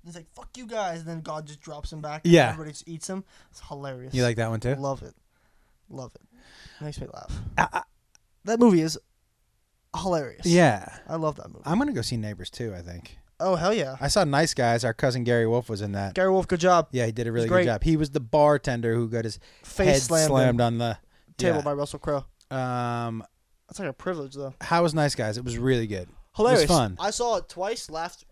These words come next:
Speaker 2: Have
Speaker 1: every
Speaker 2: I seen The Conquering? Carrie.
Speaker 1: The Con-, you mean Conjuring?
Speaker 2: Conjuring.
Speaker 1: C O N J?
Speaker 2: Oh, yeah. Conjuring.
Speaker 1: Conjuring.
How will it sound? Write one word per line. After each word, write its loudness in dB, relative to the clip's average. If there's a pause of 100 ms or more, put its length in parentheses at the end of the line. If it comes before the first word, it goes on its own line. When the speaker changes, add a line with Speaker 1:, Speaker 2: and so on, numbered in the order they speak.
(320)
Speaker 2:
Have -4
Speaker 1:
every 4
Speaker 2:
I 4
seen 0
The -2
Conquering? -4
Carrie. 2 (380)
Speaker 1:
The -12
Con-, -6
you -10
mean -8
Conjuring? -10
Speaker 2:
Conjuring. 0 (220)
Speaker 1:
C -6
O 0
N -6
J? -4
Speaker 2:
Oh, 4
yeah. 2
Conjuring. 2
Speaker 1:
Conjuring. -14